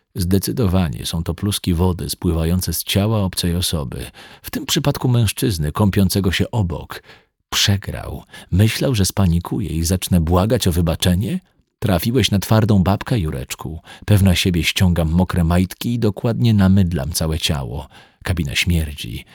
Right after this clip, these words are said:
Nie tak jak hala i nie tak jak wnętrze białego baraku z szatniami. Śmierdzi pleśnią, wilgocią i kiepskim mydłem. Woda też nie jest rewelacyjna, ma zapach rdzy, chloru i kto wie czego jeszcze.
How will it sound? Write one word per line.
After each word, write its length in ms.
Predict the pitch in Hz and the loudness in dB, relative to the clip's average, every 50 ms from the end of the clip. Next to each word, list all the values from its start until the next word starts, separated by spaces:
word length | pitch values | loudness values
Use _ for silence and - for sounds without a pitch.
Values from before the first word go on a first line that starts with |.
| _ _ _ _ _ | _ _ _ _ _
Nie 180 | - - 123 135 | -6 -6 -4 -2
tak 220 | - 110 98 - | 0 0 0 0
jak 180 | - 73 69 - | 0 -2 -4 -6
hala 560 | - - 117 117 117 104 78 62 52 50 50 | -6 -4 -2 0 0 0 -2 -2 -4 -6 -8
i 140 | 58 67 78 | -6 -4 -2
nie 160 | 80 85 82 | 0 0 0
tak 180 | - 82 78 - | 0 -2 -4 -4
jak 160 | 78 80 90 | -2 -2 0
wnętrze 480 | 80 87 92 90 82 80 - - 90 | 2 2 4 4 2 0 0 0 0
białego 420 | 82 82 80 73 78 82 82 90 82 | 0 0 0 -2 -2 -2 0 0 0
baraku 440 | 73 85 87 98 110 104 - 76 73 | 2 2 2 2 2 0 -2 -6 -6
z 60 | - | -4
szatniami. 720 | - - 82 - - 110 113 101 76 62 58 64 71 - - _ _ _ _ - | -4 -4 -4 -2 0 0 0 0 0 -2 -4 -8 -10 -10 -12 _ _ _ _ -8
Śmierdzi 380 | - - 120 117 107 117 117 | 0 4 4 4 4 2 0
pleśnią, 640 | 98 - - 113 92 - - - - 64 58 62 73 | -2 0 0 0 0 0 -2 -6 -6 -8 -6 -6 -4
wilgocią 680 | 78 87 92 95 92 110 104 95 87 - - 67 57 57 | -2 0 0 2 2 2 2 2 0 -2 -6 -6 -6 -6
i 160 | 69 78 87 | -6 -8 -8
kiepskim 560 | - - 98 87 - - - - 95 82 80 | -4 -4 -4 -2 -2 -4 -2 0 0 0 0
mydłem. 480 | 78 80 76 73 69 60 62 - - - - _ _ _ _ _ _ _ | 0 -2 -4 -4 -8 -8 -10 -10 -12 -14 -16 _ _ _ _ _ _ _
Woda 240 | - - - 147 117 | -8 -4 -2 -2 -2
też 240 | - 107 90 - - | -2 -2 -4 -4 -6
nie 120 | - - | -10 -12
jest 200 | - - - - | -12 -12 -6 -4
rewelacyjna, 640 | 90 80 80 82 80 76 - - 85 80 71 62 67 | -4 -2 -2 -2 -2 -4 -4 -4 -4 -4 -4 -4 -4
ma 120 | 76 80 | -4 -2
zapach 360 | 82 82 76 78 80 - - 101 | -2 -2 -2 -4 -6 -4 -2 0
rdzy, 500 | 95 90 92 82 82 90 98 107 120 117 | 0 2 0 0 0 0 0 0 0 -2
chloru 520 | - - - 104 104 104 107 120 131 123 | -2 -2 0 2 2 2 2 2 0 0
i 120 | 120 113 | -2 -4
kto 220 | - - - 123 110 | -4 -2 -2 0 2
wie 180 | 90 92 82 | 2 2 2
czego 240 | - - 87 82 90 | 0 -2 -2 -2 0
jeszcze. 500 | 95 113 110 101 - - - 60 58 - | 0 0 0 -2 -4 -6 -8 -8 -8 -10